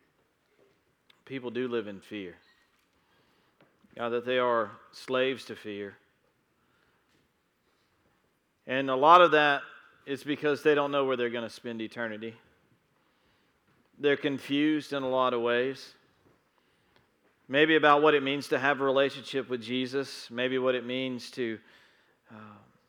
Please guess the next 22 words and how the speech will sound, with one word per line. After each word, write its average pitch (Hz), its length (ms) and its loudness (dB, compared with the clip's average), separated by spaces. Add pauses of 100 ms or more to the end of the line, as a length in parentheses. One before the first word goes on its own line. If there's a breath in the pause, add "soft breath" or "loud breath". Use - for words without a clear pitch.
(520)
to 120 80 -12
have 147 280 4
eternal 139 400 -2
life 123 380 -2 (200)
through 139 260 -2
him. 117 280 -4 (1600)
God, 131 140 0
maybe 156 180 6
they're 160 120 10
confused 160 460 2
about 165 240 8
who 175 100 6
Jesus 165 460 0
was, 160 500 8
or 120 260 0 (460 soft breath)
maybe 156 200 4
they're 175 120 10
confused 170 580 0
about 156 300 0
what 160 180 6
Jesus 147 380 2
said. 131 380 4